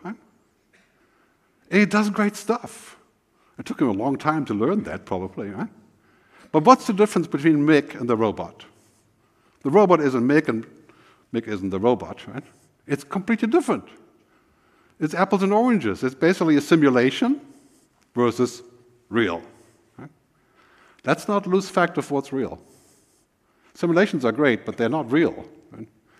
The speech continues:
I mean, you can choose for them to be real, but nobody's gonna go to concert to watch the Boston D-, Dynamics dog perform Start Me Up, right? We have to keep that in mind, you know, how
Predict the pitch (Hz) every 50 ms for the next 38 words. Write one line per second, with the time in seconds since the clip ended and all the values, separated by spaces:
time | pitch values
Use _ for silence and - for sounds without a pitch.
0 | _ _ _ _ - 147 156 160 143 139 139 - 127 - - 226 202 - - 127
1 | 113 104 107 104 101 98 82 92 92 92 104 127 120 110 104 101 - - - -
2 | - - - 120 147 160 160 131 123 - - 131 117 110 95 104 104 90 92 -
3 | - - 165 175 170 - - 90 87 - - 101 95 104 104 - - - 107 82
4 | 87 104 98 - - - - 95 90 107 101 101 98 101 101 104 98 95 92 95
5 | 90 104 110 123 104 98 - - - - _ _ _ - 117 - - 117 101 95
6 | 98 104 101 - - - 135 139 175 180 - 101 85 78 - - - _ _ _
7 | _ - 107 120 165 - _ _ _ _ _ _ _ _ _ _ _ _ _ _
8 | _ _ _ _ _ _ _ _ _ _ _ _ _ _ _ _ _ _ 123 147
9 | 151 - - 190 180 180 170 160 165 170 180 190 160 110 - 117 113 110 - -
10 | 131 123 123 127 - -